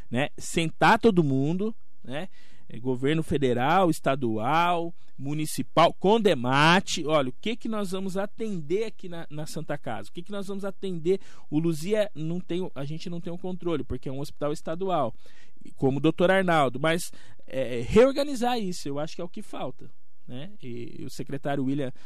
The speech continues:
tem feito um trabalho junto com a doutora Nenê, a gente, a gente compreende também, mas é um trabalho que tem que ser conjunto, tem que ser regional, porque acaba vindo pra Mogi.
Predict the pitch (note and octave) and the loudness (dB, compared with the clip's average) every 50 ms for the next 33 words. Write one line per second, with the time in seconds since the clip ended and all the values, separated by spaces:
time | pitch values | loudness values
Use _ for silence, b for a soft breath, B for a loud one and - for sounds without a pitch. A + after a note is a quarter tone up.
0 | b b b b - - C3+ C#3 - - C#3+ C#3 - C#3+ C#3 - D3 C3+ B2+ B2 | b b b b -4 -2 -2 -2 0 -2 -2 -2 -2 -4 -4 -2 -2 -2 -2 0
1 | A#2 A#2 A#2+ B2 C#3+ E3+ F3 D#3 C#3+ C#3 A#2+ - - B2 C3 B2+ A#2+ - C3 B2+ | 0 0 0 0 0 0 0 -2 -2 -4 -4 -4 -4 -4 -4 -4 -4 -4 -4 -4
2 | B2+ B2+ A#2+ A2 A2 G#2+ A2 B2 D3 E3 D3 C#3 B2+ - - - A2+ A#2 - - | -4 -4 -4 -4 -4 -4 -2 -2 -2 -2 -4 -4 -6 -6 -6 -6 -6 -6 -6 -6
3 | - - A2+ A2+ A#2 A2 A2 - - A#2 A#2 - - C3 C#3 - - F3+ C#3+ B2+ | -6 -6 -6 -4 -4 -4 -4 -4 -4 -4 -4 -4 -4 -4 -2 -2 -2 -2 -2 -2
4 | C3 D3+ E3+ E3+ E3+ - C3 B2 B2 A#2 A#2 C3 E3 G3 B B B B B B | -2 -4 -4 -6 -6 -6 -6 -4 -4 -4 -4 -4 -4 -6 B B B B B B
5 | B B B2 B2+ B2 B2+ C3+ C#3+ C3+ C3+ D#3+ - - F#3+ F3 D3 C3 C3+ D#3 - | B B 0 0 2 2 2 0 0 0 -2 -2 -2 -2 -2 0 0 -2 -2 -4
6 | - F3+ G3 - - F3+ D#3+ - F#3+ G3+ F#3 - E3 F3+ - - G#3+ G#3 - - | -4 -4 -4 -4 -4 -4 -4 -2 -2 -2 -2 -2 -2 -4 -4 -4 -6 -6 -4 -4
7 | A3+ G#3 G3+ G#3+ G#3+ G#3 B3+ C#4+ C#4 C4 G#3+ - - - - - - - - - | -4 -2 -2 -2 -4 -4 -6 -6 -6 -8 -8 -8 -6 -6 -6 -6 -6 -6 -6 -6
8 | C3+ C3+ - - C#3+ D3+ D3+ - - - - - - - - D3+ E3 - - D#3 | -6 -4 -4 -4 -4 -4 -4 -4 -6 -6 -6 -6 -6 -4 -4 -4 -4 -2 -2 0
9 | B2+ C#3 D#3 D#3+ D#3 D3 C#3 D#3 D#3+ - D#3+ E3+ G3 A#3+ G#3 F#3+ C#3+ - | 0 0 0 0 -2 -2 -4 -4 -4 -4 -2 -2 -2 -2 -2 -4 -4 -4